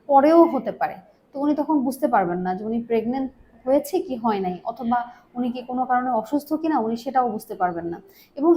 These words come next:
এই যে একজন মহিলার যেখানে মান্থলি একবার করে তার মেনস্ট্রুয়েশন হওয়ার কথা, সেখানে যদি একই মাসে কয়েকবার করে হয়, তাহলে কিন্তু আমরা জানি যে যে কোনো জায়গায় কোনো ব্লিডিং কিন্তু একটা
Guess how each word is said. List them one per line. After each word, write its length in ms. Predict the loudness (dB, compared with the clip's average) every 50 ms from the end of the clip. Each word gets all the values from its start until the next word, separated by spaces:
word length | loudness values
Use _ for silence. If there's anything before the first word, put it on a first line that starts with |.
| 4
এই 300 | 2 2 4 6 4 4
যে 120 | 4 2 0
একজন 460 | 2 2 2 2 0 -2 -6 -2 0
মহিলার 540 | 0 0 0 0 -2 -2 0 0 0 -2 -4
যেখানে 340 | -6 -10 -10 -10 -8 -8
মান্থলি 760 | -6 -4 -2 0 0 0 -2 -6 -6 -4 -2 0 0 -2 -2 -6 _ _ _ -2
একবার 440 | -2 -2 0 0 0 2 2 0 0
করে 200 | -2 -4 -4 -2
তার 180 | -2 -2 -2
মেনস্ট্রুয়েশন 560 | -2 -4 -4 -6 -8 -10 -14 -14 -12 -10 -12 -10
হওয়ার 300 | -8 -4 -4 -4 -4 -4 -8
কথা, 320 | -12 -12 -10 -10 -10 -10 -12 -14 -20 -20 _ _ -6
সেখানে 380 | -4 -2 -2 0 0 -2 0
যদি 220 | -2 -2 -2 -2 -2
একই 320 | -4 -6 -6 -6 -6 -4
মাসে 300 | -4 -4 -4 -6 -6 -8 -4 -2
কয়েকবার 460 | 0 0 0 0 0 0 0 0 2
করে 200 | 2 0 0 0
হয়, 300 | 0 0 0 0 -2 -2 -4 -8 -18 _ _ _ _
তাহলে 220 | -4 -2 0 0 0
কিন্তু 240 | -2 -2 0 0 0
আমরা 280 | 0 2 0 0 0
জানি 320 | 0 0 0 0 0 -2 -2
যে 120 | -2 -2
যে 180 | 0 0 -2 0
কোনো 240 | 2 4 4 4
জায়গায় 300 | 4 4 2 2 2 0
কোনো 240 | 0 -2 -4 -6 -6
ব্লিডিং 400 | -6 -2 0 0 2 2 2 0
কিন্তু 260 | 0 -2 -4 -2 -2
একটা 280 | -2 -2 -4 -4 -4 -4